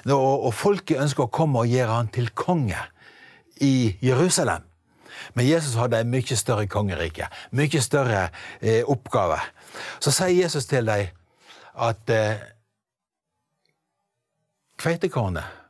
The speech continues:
må falle i jorda og dø. Hvis ikke, så gir det ingen frukt. Det blir bare det ene kornet. Men hvis det går i jorda og dør,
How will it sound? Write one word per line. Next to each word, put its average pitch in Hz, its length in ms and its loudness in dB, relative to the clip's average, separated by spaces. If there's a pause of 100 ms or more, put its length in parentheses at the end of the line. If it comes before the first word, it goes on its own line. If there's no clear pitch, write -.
må 104 100 -8
falle 104 360 -2
i 92 80 -2
jorda 104 300 -4 (580)
og 98 180 -4
dø. 90 140 0 (640)
Hvis 98 160 -4
ikke, 160 300 0 (240)
så - 160 -4
gir 117 340 2
det 92 240 -4
ingen 101 380 -4 (480)
frukt. - 400 -6 (260)
Det 107 120 -2
blir 135 160 4
bare 107 220 0
det 104 180 -2
ene 95 160 -2
kornet. 85 420 -4 (400)
Men 107 100 0
hvis 98 120 2
det 110 120 2
går 113 200 2
i 113 80 4
jorda 127 220 2
og 123 140 0
dør, 110 200 0